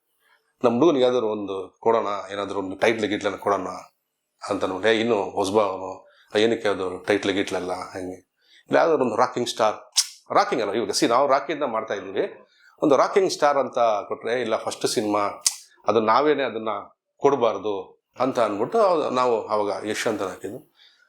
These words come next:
So ಅದ್-, ಅದಾದ್ಮೇಲೆ, ಆ, ನಮ್ ಜರ್ನಿ ಹೆಂಗೆ ಸ್ಟಾರ್ಟ್ ಆಯ್ತು ಅಂತಂದ್ರೆ,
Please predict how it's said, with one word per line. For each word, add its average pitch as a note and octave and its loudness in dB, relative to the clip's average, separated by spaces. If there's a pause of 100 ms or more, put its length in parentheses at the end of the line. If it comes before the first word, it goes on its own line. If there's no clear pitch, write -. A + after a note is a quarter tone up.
(160)
So F3 6
ಅದ್-, D3+ 0
ಅದಾದ್ಮೇಲೆ, F3+ 4 (680)
ಆ, C#3 2 (720)
ನಮ್ A#2 0
ಜರ್ನಿ D3 4
ಹೆಂಗೆ C#3+ 4
ಸ್ಟಾರ್ಟ್ C#3 0
ಆಯ್ತು B2 0
ಅಂತಂದ್ರೆ, A#2+ -2